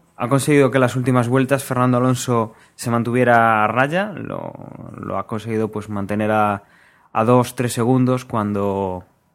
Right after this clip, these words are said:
cuando Fernando ha estado, pues, eh, prácticamente toda la carrera detrás de él. Fernando, pues, se ha dado un poco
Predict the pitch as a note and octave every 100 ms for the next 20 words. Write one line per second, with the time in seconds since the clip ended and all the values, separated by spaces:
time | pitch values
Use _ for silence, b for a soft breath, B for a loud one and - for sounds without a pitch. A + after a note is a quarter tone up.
0 | _ - G2+ G#2 G2 F#2+ - A2+ A2+ A2
1 | A#2+ A2 G#2 - - G2+ - - - -
2 | - A2+ - A#2+ A2 A#2 A2+ G#2+ A#2+ A#2
3 | A2 G#2+ G#2+ A2+ A2 G#2 G2+ - b b
4 | b - G#2 G#2+ A#2+ A2+ A2+ D3 F3+ -
5 | _ b b b _ - A#2 B2 C3 B2
6 | A#2 B2 B2 B2+ B2 B2 A#2+ B2 A#2+ A2+
7 | G#2+